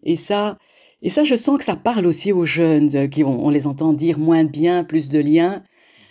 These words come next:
Ils sont dans tout ce qui est seconde main, euh, c'est, c'est, c'est un, un autre regard vis-à-vis,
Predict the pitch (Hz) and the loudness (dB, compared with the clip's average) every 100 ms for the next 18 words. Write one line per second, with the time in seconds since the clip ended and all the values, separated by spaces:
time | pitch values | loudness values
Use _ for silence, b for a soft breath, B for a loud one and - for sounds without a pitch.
0 | _ - 151 143 139 143 - 160 151 - | _ -4 -2 -2 -4 -6 -2 0 0 -2
1 | 143 143 143 143 165 196 196 196 196 190 | -2 -2 -2 -2 0 0 -2 -2 -2 2
2 | 156 151 B B B _ - 185 - - | 2 0 B B B _ 0 0 0 0
3 | 190 202 190 - - 170 202 214 269 277 | 0 0 -6 -8 -6 -4 0 4 4 2
4 | 202 185 165 190 208 160 175 170 175 151 | -2 -2 0 0 -2 -4 -4 0 -2 -2
5 | 185 190 | -6 -6